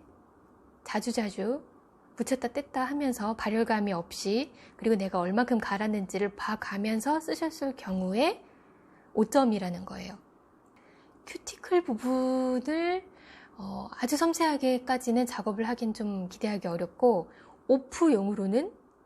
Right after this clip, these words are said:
괜찮습니다. 네, 그래서,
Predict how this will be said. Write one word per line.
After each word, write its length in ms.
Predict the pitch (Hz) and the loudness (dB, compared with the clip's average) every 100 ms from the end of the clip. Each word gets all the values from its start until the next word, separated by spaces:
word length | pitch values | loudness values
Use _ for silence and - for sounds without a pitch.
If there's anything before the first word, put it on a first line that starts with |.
| _ _ | _ _
괜찮습니다. 720 | - 220 247 220 190 185 - - - _ _ _ _ _ _ - - - - | -8 -4 -4 -4 -6 -6 -10 -16 -20 _ _ _ _ _ _ -20 -20 -20 -14
네, 260 | 220 196 208 - - - - - - - | -10 -10 -12 -18 -20 -20 -20 -20 -20 -20
그래서, 560 | - 214 - 208 196 | -8 -8 -6 -4 -4